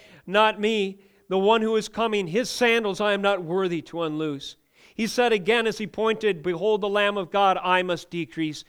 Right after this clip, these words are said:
he must increase." John the Baptist, by this example, was investing talents in the kingdom. He was willing to lose something of his own significance, of his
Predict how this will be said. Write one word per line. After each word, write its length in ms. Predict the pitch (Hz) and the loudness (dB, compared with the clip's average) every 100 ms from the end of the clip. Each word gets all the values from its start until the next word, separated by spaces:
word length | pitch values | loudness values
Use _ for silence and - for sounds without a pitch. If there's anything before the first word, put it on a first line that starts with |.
| _ _ | _ _
he 440 | - 233 208 165 - | -8 -4 -2 -4 -6
must 420 | 175 170 156 - | -2 -2 -2 -8
increase." 580 | 185 175 147 143 131 - _ _ _ _ _ | -6 -6 -8 -10 -12 -18 _ _ _ _ _
John 220 | 180 180 | -2 0
the 60 | 175 | 2
Baptist, 460 | 175 180 180 196 - | 4 4 4 -2 -2
by 160 | 185 | 0
this 220 | 175 185 | 0 -2
example, 760 | 180 151 180 185 180 165 151 156 _ _ - | -6 -2 0 0 0 -2 -4 -6 _ _ -6
was 180 | 185 185 | -4 -2
investing 600 | 185 190 196 - 190 175 | 0 0 0 -2 -6 -6
talents 520 | - 202 190 180 - | -2 0 0 -4 -8
in 180 | 190 180 | -6 -4
the 60 | |
kingdom. 580 | 160 180 180 156 139 135 _ _ _ _ | -4 -6 -4 -4 -8 -10 _ _ _ _
He 140 | 220 | 0
was 160 | 220 175 | 0 0
willing 400 | 180 240 226 214 | 2 2 2 -2
to 100 | 196 | -4
lose 340 | 190 214 202 | -2 -2 -4
something 460 | 196 170 160 156 170 _ - | -4 -6 -6 -12 -14 _ -6
of 140 | 170 185 | -2 0
his 120 | 175 | 0
own 200 | 214 202 | -2 -2
significance, 840 | 196 180 190 190 175 156 147 147 _ _ - | -4 -4 -4 -6 -8 -8 -10 -12 _ _ -2
of 140 | 180 | 0
his 200 | 185 170 | 2 -2